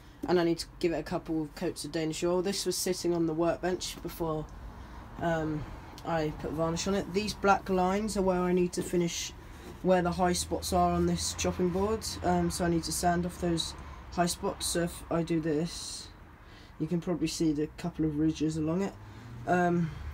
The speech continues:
that's the first ever chopping board I've made. So down here we have the metal working cabinet. It's a, I need to design a way to have that a bit higher up. I'm probably gonna put it on casters or something. Um, here we got my Christmas tree I made last Christmas, I think.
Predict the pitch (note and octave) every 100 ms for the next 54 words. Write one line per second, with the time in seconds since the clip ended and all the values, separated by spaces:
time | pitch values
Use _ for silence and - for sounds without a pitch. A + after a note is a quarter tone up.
0 | - G3 G#3 - F#3 G3+ F#3+ F3+ F3 E3+
1 | F#3 F3+ E3+ E3 E3+ E3+ E3+ F#3 G#3 -
2 | - G#3 G#3+ G#3+ A#3 A#3+ A#3 A#3 - -
3 | - - - - F#3 G#3 G3+ G3+ G#3 -
4 | G3 G3 G3+ G3+ G3 G#3+ G3+ A3 A3 F3+
5 | A3 - - - G3 G#3 F3 F3 G3 F3+
6 | G3 F#3+ F#3 F#3 - F#3 F#3 F3+ F3 F#3
7 | F#3+ F#3+ F#3 - E3+ F3+ - F3+ F3 F3
8 | G3+ G3 F3+ F3+ F#3+ F3+ F3 F3 F3+ E3+
9 | E3+ F#3 F3 - - E3+ E3+ F3+ E3+ F#3+
10 | F#3+ F#3+ F3 G#3+ G#3 G#3 G3+ - F#3+ F#3
11 | - - G#3 F#3+ F#3+ - G3 F#3 F#3 F3+
12 | F3 - - F3 G3 G3+ - - G3+ G#3
13 | G3+ G#3 A3+